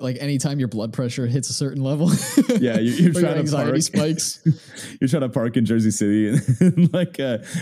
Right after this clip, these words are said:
Speaker 2: a copy of you appears in the passenger seat to, to guide you through it. That counts as combat
Speaker 1: Yeah.
Speaker 2: for sure. Or to, like, go
Speaker 1: Yeah.
Speaker 2: outside and, like,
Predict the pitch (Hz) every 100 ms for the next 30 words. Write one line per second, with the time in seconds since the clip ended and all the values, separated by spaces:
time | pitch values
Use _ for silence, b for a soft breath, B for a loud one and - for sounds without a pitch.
0 | B 117 107 120 127 104 120 110 117 98
1 | 110 104 101 95 87 98 101 107 - 113
2 | - - 87 85 90 92 87 87 - 87
3 | 98 _ - - 135 165 139 113 - 120
4 | 101 82 - 80 101 76 - _ _ 127
5 | 127 113 113 120 110 107 107 101 104 98
6 | 87 80